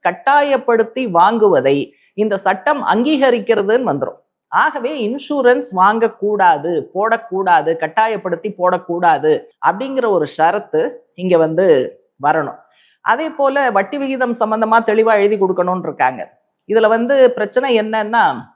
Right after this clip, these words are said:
ஏற்கனவே ஒன்றிய அரசு, அதே போல ரிசர்வ் வங்கி இந்த மாதிரியான நிறுவனங்கள் விதிக்கிற வட்டிக்கான உச்ச வரம்பை நீக்கிவிட்டது. உங்களுக்கெல்லாம் ஆச்சரியமா இருக்கும், ஆனா இது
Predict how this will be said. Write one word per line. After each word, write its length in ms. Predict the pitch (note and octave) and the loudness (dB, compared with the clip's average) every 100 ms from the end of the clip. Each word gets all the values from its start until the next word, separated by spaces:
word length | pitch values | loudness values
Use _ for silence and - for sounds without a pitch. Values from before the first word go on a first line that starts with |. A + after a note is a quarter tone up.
| _ | _
ஏற்கனவே 580 | D#3 G3 A3+ A#3+ A#3 C4 | 0 0 2 0 4 4
ஒன்றிய 480 | A3 G3+ A3 B3 A3+ | 4 2 0 0 2
அரசு, 600 | G3+ G3 - G#3 - - | 2 0 0 0 -2 -8
அதே 260 | - F3 G#3+ | -4 0 0
போல 300 | G#3+ G3+ G3+ | 0 0 2
ரிசர்வ் 360 | F3 F3 A3 | 0 0 0
வங்கி 400 | E3+ E3 D#3+ F3+ B2+ A#2+ _ _ _ - | 0 0 2 2 2 -2 _ _ _ -10
இந்த 180 | G3 G3+ | -4 2
மாதிரியான 640 | A3 A#3+ A#3+ A3+ A3 A3+ | 2 2 2 0 2 0
நிறுவனங்கள் 680 | G3+ G#3 A3 G#3+ G#3 G3 A#3+ C#4+ _ _ D#3+ | 0 0 0 -2 0 2 2 -2 _ _ -2
விதிக்கிற 540 | G3 B3 B3 A#3+ A3+ A#3 | 0 0 -4 -2 0 2
வட்டிக்கான 800 | A3 E3+ F3 C4+ B3+ - F#3 D3 C#3+ D3 D#3 - _ _ | 0 -4 -4 -10 -8 0 0 0 -2 -4 -4 -8 _ _
உச்ச 360 | F#3+ G#3 - D4 | -6 -6 -2 0
வரம்பை 460 | A#3 G#3 G3+ B3 | 2 2 0 -4
நீக்கிவிட்டது. 580 | G#3 F#3+ F#3 B2+ A#2+ F2+ - - | -2 -2 -2 -2 -2 -4 -10 -12
உங்களுக்கெல்லாம் 440 | E3 E3+ G#3 G3 | -8 -2 0 2
ஆச்சரியமா 420 | C#4+ A3 G3+ F#3+ | 0 0 -2 0
இருக்கும், 320 | F3 D#3 G#3+ C#4 - | 0 0 -4 -6 -10
ஆனா 320 | - F#3 A#3 C#4 | -4 -2 0 0
இது 280 | G#3+ G#3+ | 0 2